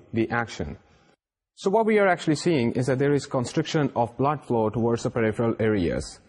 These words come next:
like internal organs, like, uh, the stomach and kidneys. There is less flow towards these organs, and there is more flow towards the skeletal muscles. Because human beings, when they are facing these stressful circumstances, they need more energy in their muscles.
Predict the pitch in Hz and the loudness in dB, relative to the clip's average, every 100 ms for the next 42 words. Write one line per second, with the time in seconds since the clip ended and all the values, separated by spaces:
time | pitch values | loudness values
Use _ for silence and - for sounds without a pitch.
0 | _ _ - 123 117 117 113 - 113 110 | _ _ -8 -2 0 0 -2 -4 -4 -2
1 | 117 107 - 101 98 104 120 - - - | -2 -2 0 0 0 -2 -2 -6 -16 -20
2 | _ - 107 101 95 - 101 101 98 95 | _ -4 -2 0 -4 -2 -2 0 0 -2
3 | - 107 - 110 110 107 - 104 101 110 | -6 -4 -2 -2 0 -2 -2 -2 -2 -2
4 | 107 104 107 - - 156 143 - 160 160 | 0 -2 -4 -8 -2 0 0 0 -2 -2
5 | - 131 120 127 120 113 117 107 110 101 | -2 0 0 0 0 0 -2 0 0 0
6 | 95 107 - 143 139 151 - 135 170 175 | 0 -2 -2 -2 0 0 0 0 2 0
7 | - 147 110 120 120 113 127 - 110 92 | 0 0 2 2 0 0 -4 -2 -2 0
8 | 113 117 117 120 - - - - _ _ | 0 0 -2 -4 -10 -14 -20 -20 _ _
9 | - 143 190 175 101 - - - _ _ | -6 -2 2 0 -2 -6 -12 -20 _ _
10 | _ _ - 147 190 196 123 113 120 - | _ _ -2 2 2 2 2 2 0 -4
11 | - 127 123 120 151 156 147 120 107 - | -4 0 2 2 0 0 0 0 0 0
12 | 143 131 123 110 107 110 104 120 110 113 | -4 -2 -4 -2 -2 -2 -2 -2 -2 -2
13 | 120 120 120 120 123 - 104 101 101 113 | 0 0 0 0 0 0 -2 -2 0 -2
14 | 117 101 92 98 123 101 - 58 - - | 0 -2 0 0 0 -4 -4 -8 -10 -16